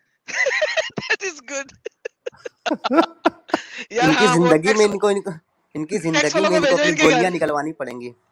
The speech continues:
Speaker 1: Tax वालों को भेजो, इनके घर ये एक करोड़ रुपए बांट रहे हैं। <laughs>
Speaker 2: हाँ, और ये भी सही है, मन्ना चंदा जी कह रहे, "टैक्स return दिखाने के लिए बोलो।"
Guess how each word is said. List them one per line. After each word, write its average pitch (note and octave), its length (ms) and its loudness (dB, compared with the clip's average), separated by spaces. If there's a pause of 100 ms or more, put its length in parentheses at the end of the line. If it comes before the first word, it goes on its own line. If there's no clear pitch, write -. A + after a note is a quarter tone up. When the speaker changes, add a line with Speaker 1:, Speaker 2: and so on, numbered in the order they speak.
(580)
Speaker 1:
Tax C#4+ 220 -2
वालों D4 160 0
को D4 100 -2
भेजो, B3+ 220 -2
इनके C4 240 -2
घर A#3 160 0
ये B3 300 0
एक C4 80 -6
करोड़ B3 180 -2
रुपए B3+ 180 0
बांट G#3+ 300 0
रहे A#3+ 140 0
हैं। A#3+ 80 0
<laughs> - 1200 -8
Speaker 2:
हाँ, B2+ 240 6
और B2+ 80 2
ये D#3 160 4
भी F#3 120 0
सही E3 220 4
है, D3 80 6
मन्ना C#3 300 4
चंदा C#3 320 4
जी C3+ 180 2
कह C3+ 120 4
रहे, D3 100 4
"टैक्स C#3 360 2
return C#3+ 260 0
दिखाने B2 360 0
के A2+ 80 0
लिए A2 140 4
बोलो।" G2 340 0